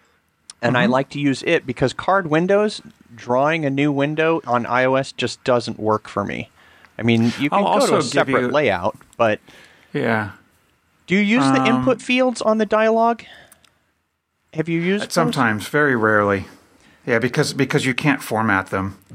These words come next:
Speaker 2: So, like, if you're looking for something like a date, you can't put a picker. If you want a number, you can't put a dollar sign.
Speaker 1: Oh, true.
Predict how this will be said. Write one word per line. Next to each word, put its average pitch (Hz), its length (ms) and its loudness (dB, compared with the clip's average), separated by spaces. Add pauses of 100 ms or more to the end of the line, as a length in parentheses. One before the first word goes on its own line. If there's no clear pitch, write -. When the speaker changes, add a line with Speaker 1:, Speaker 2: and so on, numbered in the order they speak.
(340)
Speaker 2:
So, - 160 -2
like, 120 180 0
if - 80 -6
you're 127 160 -2
looking 139 300 0
for 139 100 -2
something 127 340 0
like 110 160 0
a 110 40 -2
date, 110 480 -2
you 123 100 -2
can't 117 220 -6
put 113 100 -4
a 110 40 -2
picker. 117 440 0
If 104 140 -4
you 120 80 0
want 117 120 2
a 110 40 0
number, 110 400 0
you 107 120 -2
can't 117 220 -6
put 113 80 -6
a 107 60 0
dollar 101 360 0
sign. 101 440 0
Speaker 1:
Oh, 143 100 0
true. - 280 -2